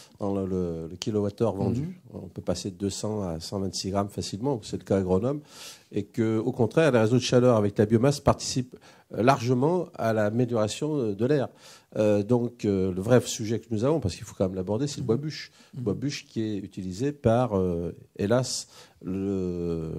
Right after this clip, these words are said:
Speaker 1: le particulier et qui vient justement, euh, euh, trop souvent poser des problèmes qui sui-, qui suivent après sur les particules, sur tous ces sujets qui font qu'aujourd'hui,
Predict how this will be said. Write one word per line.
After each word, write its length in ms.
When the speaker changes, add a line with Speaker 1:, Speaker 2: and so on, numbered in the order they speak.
Speaker 1:
le 100
particulier 720
et 80
qui 180
vient 180
justement, 640
euh, 260
euh, 280
trop 220
souvent 480
poser 240
des 120
problèmes 340
qui 160
sui-, 380
qui 160
suivent 340
après 500
sur 360
les 80
particules, 640
sur 260
tous 140
ces 160
sujets 320
qui 180
font 220
qu'aujourd'hui, 560